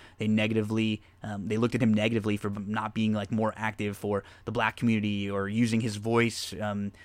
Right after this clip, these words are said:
for, you know, major, co-, to, you know, speak out on major causes. We jump back now to nineteen ninety-eight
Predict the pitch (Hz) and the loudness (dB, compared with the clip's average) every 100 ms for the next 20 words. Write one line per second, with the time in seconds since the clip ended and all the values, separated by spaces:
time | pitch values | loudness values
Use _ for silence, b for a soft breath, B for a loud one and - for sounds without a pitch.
0 | B - 110 107 101 104 104 104 113 110 | B -14 -8 -6 -6 -4 -4 0 2 2
1 | 107 101 - - 110 104 98 110 110 - | 0 -4 -6 -4 -2 -2 -4 -4 -4 -6
2 | 117 117 110 104 107 104 101 - 123 110 | -4 0 0 2 0 0 -4 -2 -2 -2
3 | 82 90 - _ _ _ _ _ _ _ | -8 -16 -20 _ _ _ _ _ _ _
4 | _ _ _ - - - - - - 113 | _ _ _ -20 -20 -20 -20 -20 -8 -4
5 | 110 107 113 107 110 113 107 104 104 104 | -2 0 0 0 -2 0 0 2 0 0
6 | - 101 101 98 120 135 131 | 0 0 0 -2 2 4 2